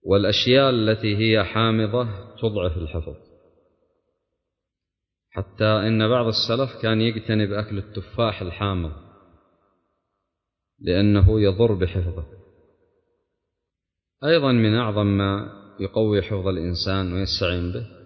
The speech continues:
أن يدعو الله تعالى بذلك، فالنبي صلى الله عليه وسلم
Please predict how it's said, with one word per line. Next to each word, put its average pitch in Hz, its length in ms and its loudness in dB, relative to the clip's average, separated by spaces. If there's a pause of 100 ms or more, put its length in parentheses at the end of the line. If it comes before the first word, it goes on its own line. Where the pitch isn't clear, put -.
(100)
أن 104 120 -4
يدعو 92 320 -2
الله 87 320 -2
تعالى 85 400 -4 (1200)
بذلك، 87 680 -4 (2250)
فالنبي 95 360 2
صلى 92 280 -2
الله 90 160 0
عليه 87 200 0
وسلم 92 560 -4